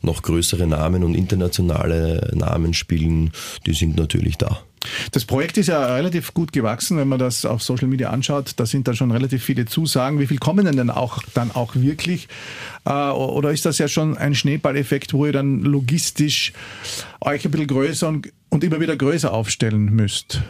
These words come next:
Speaker 1: Ähm, die eine Geschichte mit der, mit der Größe ist halt, dass wir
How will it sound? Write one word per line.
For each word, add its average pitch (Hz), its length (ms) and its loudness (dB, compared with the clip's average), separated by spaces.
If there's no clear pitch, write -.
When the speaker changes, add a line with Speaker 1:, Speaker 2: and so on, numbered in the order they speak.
Speaker 1:
Ähm, 82 720 2
die - 140 2
eine 101 220 2
Geschichte 104 480 0
mit 98 180 0
der, 95 100 2
mit 92 160 0
der 92 60 2
Größe 95 420 2
ist 98 120 0
halt, 90 160 0
dass 92 160 -2
wir 92 240 0